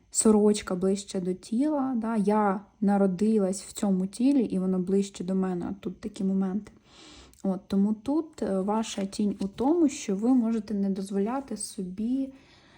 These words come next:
деякої егоцентричності, да? Тобто думати перш за все про себе і свій комфорт,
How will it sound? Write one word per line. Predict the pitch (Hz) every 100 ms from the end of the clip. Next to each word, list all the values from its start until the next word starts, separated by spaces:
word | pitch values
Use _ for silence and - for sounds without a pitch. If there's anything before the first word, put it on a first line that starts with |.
| - _
деякої | 202 220 277 285 269 - 247 240 247 247 -
егоцентричності, | 226 226 233 - 220 214 - 202 - - 196 - -
да? | 214
Тобто | 233 208 - 180
думати | 214 226 202 202
перш | 190 202 196
за | 196 190
все | 196 - 190
про | - -
себе | - 302 359 220
і | 202
свій | - 202
комфорт, | 202 208 202 - 185